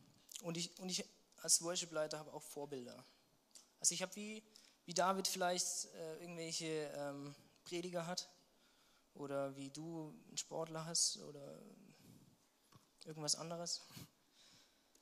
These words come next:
habe ich Vorbilder und, und eins von denen ist Chris Kilala. Und, ähm, vor zwei Jahren, ziemlich genau, vor,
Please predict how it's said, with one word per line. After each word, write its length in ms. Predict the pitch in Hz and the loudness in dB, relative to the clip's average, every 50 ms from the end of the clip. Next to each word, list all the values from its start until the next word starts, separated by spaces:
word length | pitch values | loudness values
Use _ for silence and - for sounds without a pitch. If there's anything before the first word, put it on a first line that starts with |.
| _ _ _ _ _ _ _ _ _ _ _ _ _ _ _ - | _ _ _ _ _ _ _ _ _ _ _ _ _ _ _ 0
habe 120 | - 170 | 2 4
ich 120 | 175 - - | 4 6 6
Vorbilder 400 | 180 190 190 175 156 147 147 147 | 6 6 6 6 4 4 2 0
und, 180 | 156 160 156 | 0 -2 -4
und 340 | 160 160 160 156 - - - | -4 -4 -4 -6 -8 -8 -4
eins 220 | 185 190 196 190 | -2 4 6 6
von 160 | - - 180 170 | 6 6 4 -2
denen 180 | 165 170 165 | -2 2 6
ist 320 | 160 - - - - - - - - _ - - _ _ _ _ _ _ _ | 8 10 10 10 8 2 -10 -20 -20 _ -20 -20 _ _ _ _ _ _ _
Chris 400 | - - - 185 185 - - - - | -8 -2 0 4 6 6 6 6 4
Kilala. 420 | - - 160 147 147 147 143 135 123 110 - - - - - _ _ _ _ _ _ _ - - - - - | 0 -2 0 0 0 0 -2 -4 -6 -10 -14 -18 -20 -20 -20 _ _ _ _ _ _ _ -20 -18 -16 -16 -10
Und, 420 | - 156 151 151 151 151 151 - - 135 | -4 -2 0 0 0 -2 -4 -4 -2 0
ähm, 360 | 143 147 143 139 139 135 135 - - - | 2 2 2 2 0 -4 -6 -10 -10 -6
vor 120 | - 160 | 2 6
zwei 260 | - - - 175 196 202 | 6 6 8 6 6 6
Jahren, 340 | 196 196 202 208 220 233 - - - - - - - - - - - - - - - - _ _ _ _ _ _ _ _ _ _ | 6 6 6 6 4 2 -4 -8 -18 -20 -20 -20 -20 -20 -20 -20 -20 -20 -20 -20 -20 -20 _ _ _ _ _ _ _ _ _ _
ziemlich 260 | - - 170 165 160 | -2 -2 -2 -4 -6
genau, 320 | - 151 143 143 151 165 165 151 - - - - - - - - _ - - - | -6 -6 -4 -4 -4 -6 -8 -12 -16 -20 -20 -20 -20 -20 -20 -20 _ -20 -20 -18
vor, 360 | - 135 135 131 131 131 135 | -14 -14 -12 -12 -12 -14 -14